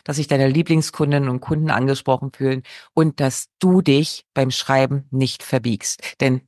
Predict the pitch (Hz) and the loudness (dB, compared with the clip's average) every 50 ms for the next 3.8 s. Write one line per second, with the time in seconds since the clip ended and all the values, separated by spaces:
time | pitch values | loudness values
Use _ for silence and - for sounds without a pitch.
0 | _ _ _ - - 127 123 - - - - - _ _ _ - 139 131 123 120 | _ _ _ 0 0 0 0 -2 -8 -10 -10 -12 _ _ _ -2 0 0 0 0
1 | - - 120 120 120 123 123 120 120 113 120 113 113 113 110 - - _ _ - | -2 -2 -2 0 0 0 0 0 0 0 0 0 0 -2 -4 -8 -14 _ _ 0
2 | 127 127 127 - 139 135 135 139 147 143 - 147 135 123 123 120 - - 135 123 | 0 0 2 2 2 2 2 0 -2 0 0 0 0 2 0 -2 -2 -4 -2 0
3 | 127 117 110 - - 104 - 107 - - - 117 107 107 - | 0 0 -2 -2 -6 -8 -8 -8 -10 -10 -8 -8 -8 -8 -10